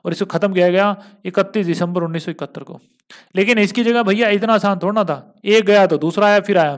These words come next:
मीसा आया, मीसा आया, चौवालीसवें संविधान संशोधन नाइनटीन सेवेंटी नाइन में कुछ ऐसे नियम थे जो इसके विरुद्ध थे, तो इसके चलते यानी इस मीसा के विरुद्ध थे, तो इस मीसा को खत्म कर दिया गया। तो चलिए कोई ना, मीसा को खत्म किया तो और भी काफ़ी सारी चीज़ें हैं, उनको लेकर आएंगे। तो उन्नीस सौ अस्सी में राष्ट्रीय सुरक्षा कानून आया,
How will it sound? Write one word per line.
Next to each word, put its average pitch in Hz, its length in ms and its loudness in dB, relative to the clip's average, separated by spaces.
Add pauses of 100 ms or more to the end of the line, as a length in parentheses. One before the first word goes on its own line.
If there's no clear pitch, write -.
मीसा 170 260 -2
आया, 196 260 0 (920)
मीसा 196 240 2
आया, 202 120 4
चौवालीसवें 190 380 0
संविधान 170 320 -2
संशोधन 170 360 -4 (380)
नाइनटीन 190 300 0
सेवेंटी 190 300 -2
नाइन 185 180 0
में 170 200 -8 (260)
कुछ 208 200 -4 (120)
ऐसे 202 460 2
नियम 180 580 -2
थे 208 200 0
जो 202 340 -2 (680)
इसके 175 220 -2
विरुद्ध 202 380 2
थे, 214 140 4
तो - 260 -8
इसके 196 280 -4
चलते 202 260 0
यानी 180 240 -2
इस 180 220 -6
मीसा 185 220 0
के 208 80 -4
विरुद्ध 202 240 0
थे, 175 80 0
तो 156 80 -6
इस 151 160 -8
मीसा 175 220 0
को 185 80 -6
खत्म 185 280 -4
कर 175 140 0
दिया 165 160 -4
गया। 151 180 -10 (580)
तो 165 80 -6
चलिए 185 260 2
कोई 185 260 2
ना, 196 100 2
मीसा 170 220 0
को 196 60 4
खत्म 190 280 -2
किया 185 160 2
तो 185 100 -2
और 160 300 0
भी 190 120 -2
काफ़ी 185 280 -2
सारी 185 180 0
चीज़ें 175 240 -4
हैं, 151 80 -8
उनको 160 340 -4
लेकर 185 280 2
आएंगे। 175 260 0
तो 160 120 -6
उन्नीस 165 260 -6
सौ 180 60 -4
अस्सी 170 200 -6
में 160 160 -6
राष्ट्रीय 156 340 -2
सुरक्षा 156 320 -8
कानून 170 380 -4
आया, 170 220 -2